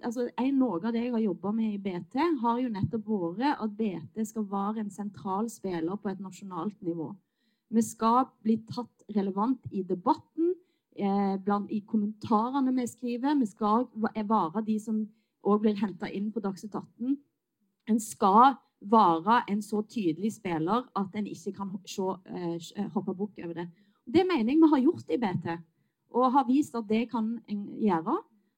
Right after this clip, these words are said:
Eh, og da tenker jeg at, eh, en skal vel kunne klare å nå Norden også herifra. Men nå har jeg fått med danske medeiere, så, eh, nå er, nå er jeg mye i København.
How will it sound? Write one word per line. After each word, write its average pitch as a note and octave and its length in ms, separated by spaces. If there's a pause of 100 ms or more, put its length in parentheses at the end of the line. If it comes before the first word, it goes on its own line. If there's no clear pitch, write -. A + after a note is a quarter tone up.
Eh, A3+ 320
og B3 80
da C#4+ 160
tenker A3 380
jeg G#3+ 80 (100)
at, A3 140 (100)
eh, G#3+ 300
en G3+ 100
skal G3+ 240
vel A3 160
kunne G3 300 (100)
klare E3 320
å F#3+ 160
nå F3+ 160
Norden F3+ 480
også F#3+ 160
herifra. E3+ 380 (840)
Men A#3 120
nå B3+ 40
har C4+ 80
jeg C#4 140
fått B3 160
med B3 100
danske G#3+ 320
medeiere, G#3+ 640
så, G#3+ 240
eh, G3 240
nå G3 160
er, F#3 460 (100)
nå G3 80
er F#3+ 140
jeg G3 80
mye E3 180
i F3 80
København. F3+ 460